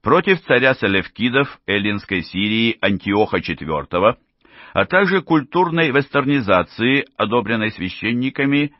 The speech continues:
но отвергнутой массами. Антиох, недовольный еврейской изолированностью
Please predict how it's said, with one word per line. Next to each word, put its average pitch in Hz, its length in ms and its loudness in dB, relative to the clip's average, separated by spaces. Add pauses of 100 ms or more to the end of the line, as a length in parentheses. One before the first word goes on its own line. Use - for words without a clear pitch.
(160)
но 98 160 2
отвергнутой 87 680 0
массами. 85 600 -2 (580)
Антиох, 113 720 2 (360)
недовольный 110 680 2
еврейской 104 580 -2
изолированностью 95 1000 -2